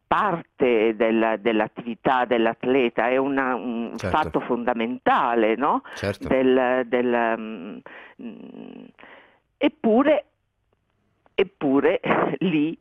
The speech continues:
Speaker 1: il corpo è completamente, eh, completamente, completamente nascosto.
Speaker 2: A questo proposito, Laura Pariani, eh, sono al-, sono parecchi quelli che, eh, affiancano nella posizione della donna, eh,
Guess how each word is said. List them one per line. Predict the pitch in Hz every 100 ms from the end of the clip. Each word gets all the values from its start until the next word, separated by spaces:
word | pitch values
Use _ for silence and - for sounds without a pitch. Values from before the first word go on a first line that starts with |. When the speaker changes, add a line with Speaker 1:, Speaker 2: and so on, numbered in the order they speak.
| _
Speaker 1:
il | 233 226
corpo | - 120 120 -
è | 147 147
completamente, | - 214 220 190 - 180 190 196 185 165 165 202 - 214 208 208 - - - - -
eh, | 147 147 139 135 135
completamente, | - 160 151 165 165 170 165 165 165 _ _ _ - -
completamente | - 143 156 156 160 170 180 185
nascosto. | 156 143 - 110 90 85 - -
Speaker 2:
A | 107
questo | 110 165
proposito, | 180 170 170 107 87 85
Laura | 85 90
Pariani, | 104 101 85 82
eh, | 78 82 82 76
sono | - 107 101 98 92
al-, | 92 87
sono | - - 104 101
parecchi | 110 151 120
quelli | 92 95 92
che, | 90 92 90 - -
eh, | - 82 78
affiancano | - - - 156 123 92 87 92 92 85 -
nella | 85 90 87
posizione | 87 92 87 - 104
della | 95 90
donna, | 104 104 92 85
eh, | 76